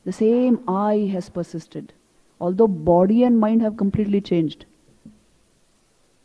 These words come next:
You became a teenager. You had the experiences of that stage of life. Then you are a young person now.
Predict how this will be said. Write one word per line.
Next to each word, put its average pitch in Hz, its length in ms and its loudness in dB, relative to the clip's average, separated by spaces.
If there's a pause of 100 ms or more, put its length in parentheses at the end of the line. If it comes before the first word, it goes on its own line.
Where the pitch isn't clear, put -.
(1300)
You 208 160 -2
became 233 440 4
a 226 60 4
teenager. 202 640 -4 (1080)
You 196 120 -2
had 214 240 -2
the 202 80 -4
experiences 196 560 -8
of 170 160 -8
that 170 200 -4
stage 175 300 -6
of 165 180 -8
life. 160 340 -8
Then 185 180 -6
you 190 120 -2
are 190 140 2
a 190 40 2
young 185 300 2
person 170 480 -6
now. 160 300 -4